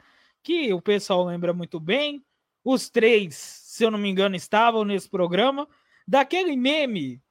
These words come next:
que eu disse da Polônia, no campo de defesa, "Szczęsny, pelo amor de Deus, ajuda a gente. Meio campo, o que é futebol? Ataque, Lewandowski,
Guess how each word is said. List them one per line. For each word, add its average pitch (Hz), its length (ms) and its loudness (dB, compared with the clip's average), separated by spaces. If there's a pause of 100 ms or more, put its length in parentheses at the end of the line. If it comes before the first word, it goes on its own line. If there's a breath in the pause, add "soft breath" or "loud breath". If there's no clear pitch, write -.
(200)
que 277 80 -2
eu 254 120 8
disse 233 420 0
da 226 200 2
Polônia, 220 720 6 (340)
no 202 260 -4 (100)
campo 392 380 2
de 302 120 -2
defesa, 240 720 2 (500)
"Szczęsny, 214 840 4
pelo 233 260 4
amor 302 460 4
de 311 120 -2
Deus, 196 720 -4
ajuda 226 640 2
a 262 40 4
gente. 185 480 -6 (320)
Meio 320 380 2
campo, 208 680 -2
o 294 140 2
que 440 300 2
é 320 100 4
futebol? 170 680 -4 (300)
Ataque, 262 720 0 (260)
Lewandowski, 285 1080 4